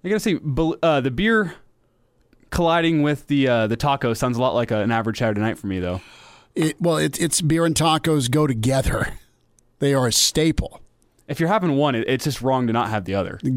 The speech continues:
Speaker 2: Ex-, you just don't wanna do it that way.
Speaker 1: <laughs>
Speaker 2: So, you've got me thinking beer and tacos. Uh, Uncle Andy is making his world-famous chili. So I may have to go that direction.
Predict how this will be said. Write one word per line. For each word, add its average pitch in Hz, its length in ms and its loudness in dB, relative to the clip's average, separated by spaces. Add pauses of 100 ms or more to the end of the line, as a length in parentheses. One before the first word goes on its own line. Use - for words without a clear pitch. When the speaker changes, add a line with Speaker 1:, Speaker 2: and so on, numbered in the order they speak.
(120)
Speaker 2:
Ex-, 127 280 0
you 139 180 0
just 131 360 -2
don't 131 280 -2
wanna 104 340 -4 (1080)
do 143 140 0
it 110 120 -2
that 117 200 0
way. - 280 -8 (180)
Speaker 1:
<laughs> 160 100 -2 (800)
Speaker 2:
So, 156 420 0 (640)
you've 165 460 -2
got 175 180 2
me 160 120 2
thinking 151 360 2
beer 147 220 2
and 135 120 2
tacos. 143 680 0
Uh, 139 160 2
Uncle 147 320 2
Andy 147 300 2
is 123 120 0
making 143 380 2
his 120 180 2
world-famous 131 880 2
chili. 101 600 -2 (1300)
So 147 140 -2
I 135 100 2
may 151 160 2
have 139 240 0
to 151 80 0
go 135 200 2
that 131 300 0
direction. 117 720 -2